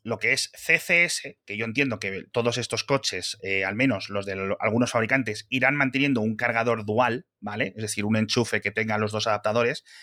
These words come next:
Si paras en un C C S o paras en tu casa y tienes ese tipo de enchufe, eh, pues al final vas a poder ti-, tirar de ese, ¿no? Y que son, y que sigue habiendo muchísimos más en Estados Unidos, porque al final Tesla estaba poniendo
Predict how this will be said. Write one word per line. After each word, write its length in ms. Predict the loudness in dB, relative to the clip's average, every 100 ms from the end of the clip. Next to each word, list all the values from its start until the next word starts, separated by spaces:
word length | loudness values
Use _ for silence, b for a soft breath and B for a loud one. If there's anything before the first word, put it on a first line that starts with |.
| b b
Si 160 | -4
paras 280 | 0 0 2
en 60 | 2
un 160 | 2
C 140 | 2 0
C 180 | 2 0
S 180 | 0 -4
o 100 | -4
paras 280 | -4 -2 -4
en 100 | -4
tu 80 |
casa 240 | -2 -2 -4
y 20 |
tienes 220 | -8 -8
ese 160 | -8 -8
tipo 180 | -6 -6
de 60 |
enchufe, 460 | -2 -2 0 -2 -4 _ _ _ _ -10
eh, 220 | -8 -8
pues 140 | -6 -6
al 80 | -4
final 240 | -2 -2
vas 160 | 0 0
a 80 |
poder 400 | 0 -2 -2 -4 -8
ti-, 160 | -14 -8
tirar 300 | -2 -2 0
de 120 | -2
ese, 160 | -2 -4
¿no? 140 | -8 -8 B B
Y 100 | -2
que 100 | 0
son, 280 | 0 -2 -4 _ -6
y 80 | -4
que 100 | 0
sigue 200 | 2 2
habiendo 240 | 2 4
muchísimos 640 | 2 2 0 0 0 -4
más 200 | -2 -2
en 100 | -2
Estados 340 | -4 -2 -2 -4
Unidos, 320 | -4 -4 -4
porque 240 | -6 -8
al 80 | -8
final 240 | -4 -4 0
Tesla 240 | -2 -2
estaba 240 | -2 -2
poniendo 340 | -2 0 -2